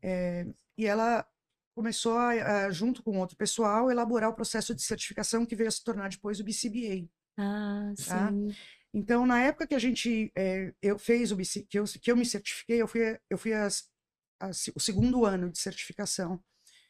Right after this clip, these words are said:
Speaker 1: eh, do B C B A. O primeiro ano foi noventa e nove, eu fui certificada em dois mil. Na época, não existiam outros B C B As acima de mim.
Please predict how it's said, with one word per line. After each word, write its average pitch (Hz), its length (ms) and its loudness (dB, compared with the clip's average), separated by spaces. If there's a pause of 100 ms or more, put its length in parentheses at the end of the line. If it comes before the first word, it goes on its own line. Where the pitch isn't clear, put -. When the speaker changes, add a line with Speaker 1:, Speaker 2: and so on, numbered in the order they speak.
(220)
Speaker 1:
eh, 170 120 -6
do 165 100 10
B 190 100 0
C 202 160 -2
B 185 160 -2
A. 185 40 -2
O 185 280 -6
primeiro 196 320 0
ano 202 180 0
foi 190 540 -2
noventa 185 360 -2
e - 20 -4
nove, 190 380 0
eu 214 100 0
fui 208 180 -4
certificada 196 480 -4
em 196 60 -4
dois 202 240 -2
mil. 185 260 -4 (880)
Na 208 160 4
época, 254 300 4
não 269 160 4
existiam 262 480 0
outros 254 360 2
B 185 100 -4
C 208 180 -4
B 190 200 -2
As 185 120 -6
acima 196 320 -4
de 175 120 -8
mim. 180 240 -4